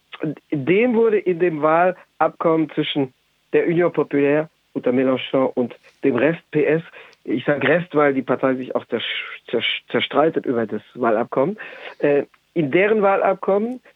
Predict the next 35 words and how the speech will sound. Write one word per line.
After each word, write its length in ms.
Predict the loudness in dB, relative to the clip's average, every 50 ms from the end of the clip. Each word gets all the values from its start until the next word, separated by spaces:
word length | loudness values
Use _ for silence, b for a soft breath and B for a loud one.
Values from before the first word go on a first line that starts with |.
| _ _ -4
äh, 60 | -2 -2
wird 420 | -2 0 0 0 0 0 -2 -6 -4 -2
etwa 420 | -2 -2 0 0 0 2 2 2
das, 320 | 0 -2 -2 0 0 0 0 -4 -2
was 200 | 0 0 0 -2 -6 -16 -20 _ _ _ _ _ -8 -4
sozialpolitisch 760 | -4 -2 0 2 0 0 2 0 0 0 0 -2 -4 -8 -6
in 80 | -2
Aussicht 320 | -2 -2 -2 -2 -8 -6 -4
gestellt 400 | -4 -4 -2 0 0 0 0 0
wird, 220 | -2 -2 -2 -2
relativiert. 800 | -2 0 2 2 2 2 0 -2 -4 -2 0 0 0 0 0 -4 -12 -20 _ _ _ _ _ _ _ _ _ _ _ _ _ _ -6
Eine 320 | -2 0 0 2 2 2 2
der 100 | 0 0
Kernforderungen 760 | 0 0 0 0 0 0 0 2 2 2 2 2 2 2 2 2
Mélenchons 480 | 2 2 2 0 0 0 0 0 0 -2 -4 _ -2
bei 460 | 2 2 4 4 4 4 2 0 B B B B B B B B B -2 0
der 160 | 0 0 -2 _ -6
Präsidentschaftswahl 1400 | -4 -2 2 2 2 2 2 2 0 2 2 2 2 2 0 -2 -2 -2 -4 -6 -2 0 2 4 4 2 2
war 300 | 2 2 2 2 0 0 B B B B B B _ _ -2
die 100 | 0 2
Rente 300 | 2 2 2 2 2 2
mit 200 | 2 0 0 -4 -8 -14 -4 -2
sechzig, 600 | -2 -2 -2 -4 _ -6 -2 -2 -2 -2 -4 -8 B B B
oder 220 | -2 0 0 0
zumindest 260 | 0 -2 -2 -2 0 -2
das 160 | -2 -2 0
Recht 240 | 0 0 0 0 0
auf 140 | 0 2
Rente 220 | 0 0 0 0 0
mit 140 | 0 0 0
sechzig. 340 | -2 -2 -2 -6 -10 -4
Man 160 | -2 0 0 2
hindert 280 | 2 2 2 0 0
natürlich 400 | -2 -2 0 -2 -2 -2 -2 -2
niemanden 380 | -2 0 0 0 -2 -2 -6